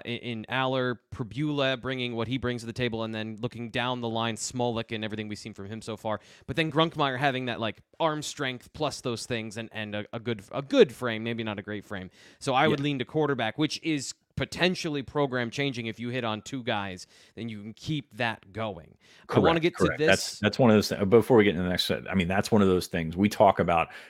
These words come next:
Speaker 2: "Hey, can, if Drew is great, will that help receiver recruiting?" Where it's gonna help the most is quarterback recruiting. You know, if you keep the same sort of personnel around and things like that, that's where it's gonna help the most, is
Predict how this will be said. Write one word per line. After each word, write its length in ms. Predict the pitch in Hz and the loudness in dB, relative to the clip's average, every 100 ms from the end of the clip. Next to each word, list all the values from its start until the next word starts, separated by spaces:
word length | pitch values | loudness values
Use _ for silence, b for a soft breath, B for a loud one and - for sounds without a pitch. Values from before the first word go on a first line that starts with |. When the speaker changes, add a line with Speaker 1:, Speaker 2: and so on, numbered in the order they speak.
| - | 4
Speaker 2:
"Hey, 220 | 110 82 | 6 6
can, 340 | - 90 71 - | 2 0 -2 -6
if 320 | 82 - 95 | -4 -2 0
Drew 280 | 117 120 113 | 8 10 10
is 120 | 92 | 8
great, 360 | - 95 82 - | 4 4 4 2
will 80 | 95 | 4
that 160 | 95 | 4
help 220 | 90 107 - | 6 4 2
receiver 340 | - 107 90 | 2 4 4
recruiting?" 400 | 82 - 85 80 B B B - | 2 0 0 0 B B B 4
Where 180 | 113 170 | 8 8
it's 120 | 190 | 8
gonna 120 | 127 | 0
help 240 | - 127 - | 0 -2 0
the 80 | |
most 300 | 87 123 98 | 6 6 6
is 80 | - | 0
quarterback 460 | - 139 - - - | 2 2 2 -6 -14
recruiting. 360 | - - - 98 - | -16 -16 -16 -20 0
You 80 | 101 | 2
know, 120 | 85 | 2
if 120 | 82 | -2
you 60 | - | -4
keep 180 | 104 | -6
the 80 | 87 | -4
same 400 | - 90 85 82 - | 2 2 2 -2 -8
sort 300 | - - 95 | -4 2 2
of 60 | - | 4
personnel 440 | 87 - 85 82 | 2 2 -4 -4
around 300 | 80 85 82 | -6 -4 -6
and 100 | 76 | -6
things 180 | 76 - | -8 -10
like 120 | 69 | -4
that, 180 | 98 - | -4 2
that's 240 | 101 - | 2 4
where 80 | 92 | 2
it's 120 | 82 | 2
gonna 180 | - - | -2 -8
help 180 | - 73 | -8 -12
the 60 | - | 0
most, 380 | 98 90 - 92 | 4 4 4 0
is 220 | 87 | 0